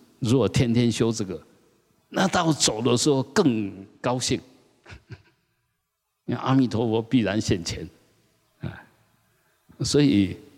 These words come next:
<clears throat> 这些圣法众，啊，其实随时都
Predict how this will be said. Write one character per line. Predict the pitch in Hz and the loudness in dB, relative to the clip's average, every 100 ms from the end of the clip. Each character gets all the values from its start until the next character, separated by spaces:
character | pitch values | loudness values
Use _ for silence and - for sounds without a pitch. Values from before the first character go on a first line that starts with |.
| - | -2
<clears throat> | 123 110 - - - _ _ _ _ _ _ _ _ - - _ | 2 2 -2 -10 -20 _ _ _ _ _ _ _ _ -20 -20 _
这 | - 143 | 0 4
些 | 143 | 4
圣 | - 175 117 | 4 2 2
法 | 95 82 | 0 -2
众， | - 98 - - - - _ _ - | -2 -4 -8 -20 -20 -20 _ _ -16
啊， | - - - - _ _ _ _ - - | -14 -14 -16 -18 _ _ _ _ -10 0
其 | 120 | 2
实 | 117 117 | 2 0
随 | - 110 | 0 0
时 | 107 - 95 95 - _ _ _ _ _ | 0 -2 -6 -8 -14 _ _ _ _ _
都 | 123 120 123 120 120 - - - | 0 2 0 0 -2 -4 -8 -12